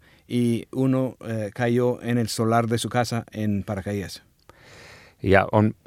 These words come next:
Speaker 2: todistuksia siitä, että ihmiset ovat jopa vuosia lu-, rukoilleet itsellensä raamattua, kuten kävi edellekin henkilölle, joka oli pihallansa, ja hänen pihalleen tippui <laughs> laskuvarjon avulla oma radio ja raamattu.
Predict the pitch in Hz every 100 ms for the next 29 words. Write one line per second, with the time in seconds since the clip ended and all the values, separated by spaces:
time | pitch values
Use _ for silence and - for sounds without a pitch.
0 | _ 123 131 - 110 - 107 98 135 131
1 | 117 107 98 - 110 117 98 107 101 95
2 | 101 - 101 120 104 98 92 - - 127
3 | - - 143 120 101 95 - 120 - 95
4 | 95 110 117 95 - - 90 82 98 101
5 | 87 101 110 110 101 95 98 113 98 90
6 | 90 90 - 98 92 117 104 95 87 -
7 | 87 85 - - - - - - - 107
8 | 101 95 - - _ 127 120 101 92 85
9 | 98 - - 92 95 87 82 - - -
10 | - - _ - 117 - - 95 92 92
11 | - 101 98 98 - 110 104 - - 107
12 | 104 98 87 80 - 92 95 101 90 73
13 | - _ -